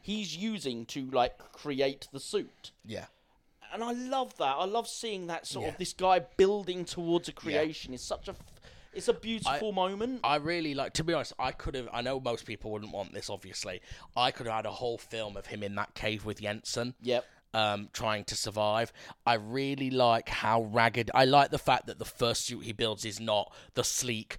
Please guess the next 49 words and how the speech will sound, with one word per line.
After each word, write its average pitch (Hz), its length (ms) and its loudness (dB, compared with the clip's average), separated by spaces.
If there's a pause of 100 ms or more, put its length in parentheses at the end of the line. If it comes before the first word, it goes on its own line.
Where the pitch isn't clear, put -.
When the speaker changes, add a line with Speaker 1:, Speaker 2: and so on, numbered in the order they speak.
(100)
Speaker 2:
shiny, 110 840 0 (180)
glossy 110 520 0 (100)
Iron 110 340 2
Man 104 200 0
suit 110 300 -4
that - 60 -4
Speaker 1:
It's - 60 -4
Speaker 2:
he 107 60 -4
Speaker 1:
just 131 120 -2
Speaker 2:
comes - 120 0
Speaker 1:
made 123 140 2
Speaker 2:
to 123 60 6
Speaker 1:
out 117 60 6
Speaker 2:
have. 127 140 2
Speaker 1:
of - 40 -16
the 139 60 -4
bits - 320 -4
he 127 120 -6
Speaker 2:
It 131 180 2
Speaker 1:
can 123 100 -4
get. 117 120 4
Speaker 2:
looks - 420 4
like 113 240 2
shit. - 580 2 (160)
Speaker 1:
Yeah. 110 240 0 (400)
Speaker 2:
But 165 120 0
it 120 60 2
also 165 320 0
looks 127 300 -4
kinda 151 420 2 (120)
cool. 123 500 2 (260)
Speaker 1:
Well, 165 160 10
it's 160 120 -4
'cause 196 180 0
it's - 180 -4
huge, 196 400 -2
isn't 151 160 -4
it? 131 80 -4
It's 120 100 -4
oversized 131 580 6
Speaker 2:
Yeah, - 20 -10
Speaker 1:
because 135 240 0
Speaker 2:
and 151 80 0
Speaker 1:
it's - 100 0
just 170 160 6
Speaker 2:
clunky 139 380 -4
as 117 120 -4
hell. 98 420 2
Speaker 1:
Yeah. 117 320 4